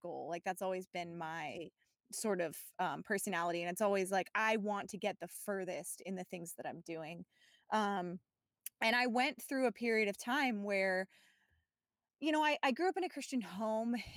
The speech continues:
Speaker 1: and I always had that exposure to Christianity, but
Speaker 2: Mm-hmm.
Speaker 1: it, it really has been my experiences through sport that have, that have pushed me further in my faith,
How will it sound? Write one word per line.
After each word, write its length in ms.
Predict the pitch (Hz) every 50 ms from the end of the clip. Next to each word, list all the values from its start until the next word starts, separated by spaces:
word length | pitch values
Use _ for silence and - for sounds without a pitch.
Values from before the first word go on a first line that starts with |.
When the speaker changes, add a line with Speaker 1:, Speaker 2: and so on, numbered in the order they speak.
| 247 -
Speaker 1:
and 600 | 220 240 214 208 208 202 202 202 196 190 190 185 - - -
I 640 | - 196 190 185 185 185 190 185 185 185 185 190 185 - - -
always 320 | - 220 294 320 349 277 -
had 200 | - 240 214 190
that 140 | 220 208 190
exposure 800 | - - - - - - - - 180 170 175 190 - 220 220 214
to 120 | - 240
Christianity, 800 | - - 214 - - 233 220 220 214 214 214 220 226 226 233 240 - - - - - _ _
but 240 | - 240 240 226 -
Speaker 2:
Mm-hmm. 140 | - 170 160
Speaker 1:
it, 180 | - 226 226 - _ _ -
it 140 | 262 262 240
really 440 | 214 196 220 247 285 330 392 403 381
has 260 | 269 262 233 190 - -
been 380 | - 214 214 220 233 240 240 247 - -
my 600 | 208 202 190 185 185 180 180 180 185 180 170 - - -
experiences 800 | 208 202 - - - 233 214 214 233 226 220 208 - - 190 - -
through 140 | 214 196 185
sport 560 | - - - - - 226 226 233 214 196 - -
that 120 | 208 196
have, 140 | 180 180 - - _ _ _ _ _ _ _ _ -
that 140 | 226 214 -
have 140 | 196 185 185 - -
pushed 320 | - - 254 - - -
me 120 | 220 196 190
further 420 | - - 196 190 190 175 190 170
in 120 | 165 170 165
my 120 | 160 180
faith, 520 | 175 - - 170 - - 185 - - -